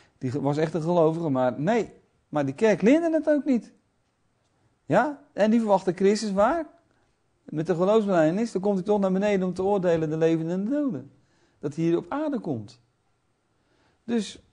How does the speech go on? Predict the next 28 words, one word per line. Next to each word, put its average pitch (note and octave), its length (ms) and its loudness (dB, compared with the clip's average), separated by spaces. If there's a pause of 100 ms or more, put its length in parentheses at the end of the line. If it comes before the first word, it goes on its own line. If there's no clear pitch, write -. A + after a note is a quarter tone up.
(100)
er F3+ 100 0
zijn F3 200 2
er C#3+ 60 4
heel C3+ 200 2
veel C#4 260 2
die C#4+ 140 4
daar B3 240 0
eigenlijk G3+ 560 -4 (380)
zo, F3 600 2
eh, D3+ 280 -2
zonder F#3+ 300 -2
ze - 100 -10
misschien E3 300 -4
zelf D#3+ 220 0
in D#3 80 -4
de D#3+ 60 -4
gaten A3 380 0
hebben, C3+ 340 -4 (800)
maar E3 140 -2
eigenlijk G3 320 0
verkondigen G#3 640 2 (420)
dat G#3+ 140 4
de A3 60 -2
opstanding E3+ 420 2
reeds F#3 240 2
geschied D4 320 0
is. F3 180 -2
Of, G3+ 280 2